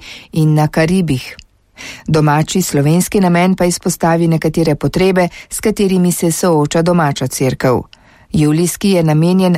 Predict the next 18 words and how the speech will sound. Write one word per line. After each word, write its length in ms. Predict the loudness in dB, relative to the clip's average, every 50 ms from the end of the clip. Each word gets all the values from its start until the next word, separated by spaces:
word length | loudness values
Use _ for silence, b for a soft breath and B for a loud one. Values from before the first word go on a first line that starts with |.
| 0 0
našim 460 | 0 2 2 2 0 0 0 0 0
pokojnim 680 | 0 0 -2 0 0 0 0 2 2 2 2 0 0 0
misionarjem, 840 | 0 0 0 0 0 0 2 2 2 2 2 2 2 2 2 0 0 B B B B B -4
ki 100 | -4 -2
so 180 | 0 0 0 2
oznanjali 680 | 0 0 0 0 2 2 2 2 2 2 2 0 0
Kristusa 680 | -2 -2 0 0 0 -2 -2 -2 -4 -2 0 0 -2 -2 -2 -4
poganskim 680 | -4 -2 0 0 0 0 0 -2 -2 -2 0 0 2 2
narodom. 640 | 2 2 0 0 0 0 0 0 0 0 -2 -4 -6 _ _ _ _ _ _ _ _ _ _ _ _ _ _ _ _ _ _ _ _ _ _ _ _ _ _ _ _ B B B B B B B B B B B B B B B
Danes 400 | -2 0 0 2 2 2 0 0
bo 100 | 0 -2
papež 340 | 0 -2 -2 -2 -2 -6 -4
Frančišek 640 | -4 -2 0 0 0 0 0 0 0 -2 -2 -2 -4 -2
prvič 380 | 0 0 2 2 0 -2 -2 -4
sprejel 580 | -8 -6 -4 -2 0 2 2 2 2 2 2 2
novo 340 | 2 2 2 2 0 0 0
rimsko 440 | 0 0 0 0 -2 -2 -2 -2
županjo. 680 | 0 0 -2 0 0 0 2 2 2 2 2 0 0 -2